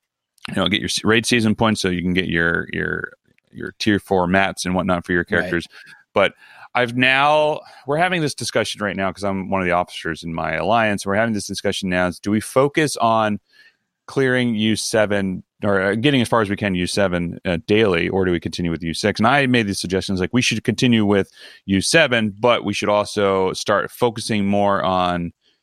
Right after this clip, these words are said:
Speaker 1: we should start requiring people to start focusing more on raid teams. 'Cause I have currently three raid teams right now, and as much as I really don't want to,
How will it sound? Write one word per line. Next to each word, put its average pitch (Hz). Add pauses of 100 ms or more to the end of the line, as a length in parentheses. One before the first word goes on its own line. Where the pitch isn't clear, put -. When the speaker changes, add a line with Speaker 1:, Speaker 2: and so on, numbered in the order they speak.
(160)
Speaker 1:
we 107
should 117
start 120
requiring 120
people 104
to -
start 98
focusing 95
more 92
on 87
raid 90
teams. 78
'Cause 87
I 131
have 135
currently 101
three 139
raid 107
teams 92
right 87
now, 92
and 90
as 90
much 113
as 117
I 120
really 113
don't 143
want 160
to, 95